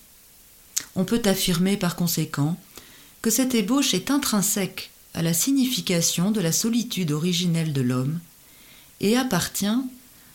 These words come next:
à cette dimension de solitude en vertu de laquelle l'homme se trouve dès l'origine dans le monde visible en tant que corps parmi les corps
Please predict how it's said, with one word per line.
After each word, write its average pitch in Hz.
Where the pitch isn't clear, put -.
à 143
cette 311
dimension 214
de 165
solitude 202
en 190
vertu 240
de 175
laquelle 156
l'homme 165
se -
trouve 185
dès 170
l'origine 190
dans 156
le 156
monde 240
visible 180
en 240
tant 247
que 220
corps 214
parmi 185
les 170
corps 151